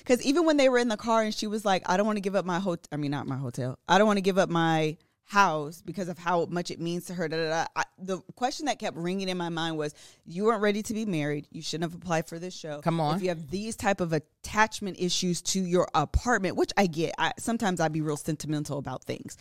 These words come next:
Speaker 2: Mm-hmm.
Speaker 1: But if I'm deciding I'm going to be married to you,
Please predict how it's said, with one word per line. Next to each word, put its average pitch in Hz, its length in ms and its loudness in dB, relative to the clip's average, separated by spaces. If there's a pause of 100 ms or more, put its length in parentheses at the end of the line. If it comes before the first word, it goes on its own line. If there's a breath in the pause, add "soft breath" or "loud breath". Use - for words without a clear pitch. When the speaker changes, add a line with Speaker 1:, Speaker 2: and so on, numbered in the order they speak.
(100)
Speaker 2:
Mm-hmm. 143 180 -20
Speaker 1:
But 240 320 0
if 196 140 -2
I'm 202 100 -2
deciding 220 540 -4
I'm 202 100 -4
going 190 260 2
to 185 140 -2
be 165 140 -2
married 165 420 0
to - 140 -6
you, 135 360 -6